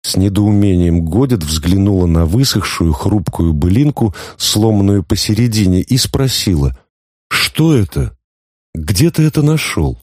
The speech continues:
"Этот стебелёк врезался в шею того незнакомца", пояснил Катфаэль помягче, чтобы не напугать девушку. "А вдавила его и сломала та самая петля, что удушила бедного юношу.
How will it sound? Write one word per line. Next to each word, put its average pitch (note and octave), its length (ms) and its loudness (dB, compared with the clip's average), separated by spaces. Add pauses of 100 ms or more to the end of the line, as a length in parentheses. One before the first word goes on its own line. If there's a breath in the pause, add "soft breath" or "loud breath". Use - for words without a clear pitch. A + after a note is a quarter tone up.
(1200)
"Этот G#2 300 0
стебелёк G#2 840 0
врезался G2 760 0
в - 80 -10
шею A#2 480 2
того G2+ 300 2
незнакомца", G#2 960 0
пояснил E2 540 0
Катфаэль E2+ 540 -2
помягче, G#2+ 640 0
чтобы D#2 300 -2
не F2 80 2
напугать E2+ 540 0
девушку. C2+ 720 -4 (720)
"А G#2 120 -2
вдавила A#2 720 2
его D#2 480 2
и - 80 -4
сломала F#2+ 840 0 (460 loud breath)
та B2 160 0
самая G2 520 0
петля, C#3+ 480 0
что G#2 260 -2
удушила A2+ 640 0
бедного D2 520 0
юношу. C#2+ 720 -2